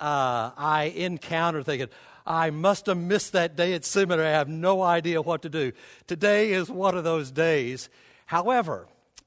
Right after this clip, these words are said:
while I do, uh, make some jest about that, one thing that seminary taught me, and I learned it long before I went to sem-, seminary,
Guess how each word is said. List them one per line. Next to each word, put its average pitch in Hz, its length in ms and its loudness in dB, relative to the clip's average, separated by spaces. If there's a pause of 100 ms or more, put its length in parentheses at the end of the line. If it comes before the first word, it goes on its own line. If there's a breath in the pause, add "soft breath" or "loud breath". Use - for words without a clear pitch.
(120)
while 156 300 -2
I 139 260 -2
do, 170 480 -2 (100)
uh, 120 360 -8 (420)
make 143 280 -8
some 143 260 -8
jest 123 320 -6
about 120 260 -6
that, 117 340 -4 (360 soft breath)
one 160 180 -2
thing 175 200 -2
that 139 120 -6
seminary 147 420 -6
taught 143 320 -2
me, 139 360 -6
and 131 180 -10
I 123 80 -4
learned 135 300 -4
it 123 60 -8
long 156 340 2
before 139 240 -6
I - 20 -2
went 123 160 -10
to - 60 -16
sem-, 127 420 -8
seminary, 120 640 -8